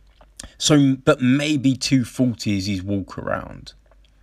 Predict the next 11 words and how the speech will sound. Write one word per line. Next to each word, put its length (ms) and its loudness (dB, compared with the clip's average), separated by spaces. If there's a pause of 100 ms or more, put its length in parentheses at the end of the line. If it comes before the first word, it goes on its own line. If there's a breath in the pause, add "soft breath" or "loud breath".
(180)
right? 200 2
Before 760 -6
he 240 -4
starts 560 -2
to 120 -8
cut 560 -4 (440 soft breath)
when 160 0
he 80 -4
gets 280 -8
into 200 -8
camp, 520 -10